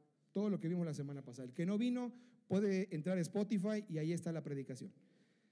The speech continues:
Pero en la predicación de hoy vamos a ver a Pablo ahora elevando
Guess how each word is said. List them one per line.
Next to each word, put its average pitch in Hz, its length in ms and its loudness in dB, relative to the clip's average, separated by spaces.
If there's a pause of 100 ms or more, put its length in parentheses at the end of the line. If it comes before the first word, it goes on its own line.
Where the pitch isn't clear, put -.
(540)
Pero 196 160 4
en 208 120 6
la 208 200 4
predicación 202 680 4
de 262 120 2
hoy 185 280 0 (140)
vamos 214 380 2
a 190 80 6
ver 202 140 4
a 185 140 -2
Pablo 175 440 2
ahora 214 440 2 (280)
elevando 175 1000 2